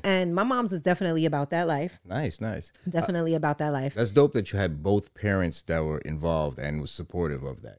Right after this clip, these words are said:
Speaker 2: You know what I mean? 'Cause
Speaker 1: Yeah.
Speaker 2: My, my dad ain't support shit.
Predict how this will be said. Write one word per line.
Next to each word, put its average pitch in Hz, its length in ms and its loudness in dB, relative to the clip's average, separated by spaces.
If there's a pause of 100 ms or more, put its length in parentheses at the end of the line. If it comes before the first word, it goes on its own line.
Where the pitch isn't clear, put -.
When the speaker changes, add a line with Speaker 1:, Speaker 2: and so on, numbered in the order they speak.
Speaker 2:
You - 60 -20
know 78 60 -16
what 78 40 -10
I 80 40 -6
mean? 87 160 -4
'Cause - 300 -18
Speaker 1:
Yeah. 170 480 6
Speaker 2:
My, 104 120 4
my 95 40 2
dad 80 200 -2
ain't 78 140 -6
support - 400 -14
shit. - 880 -10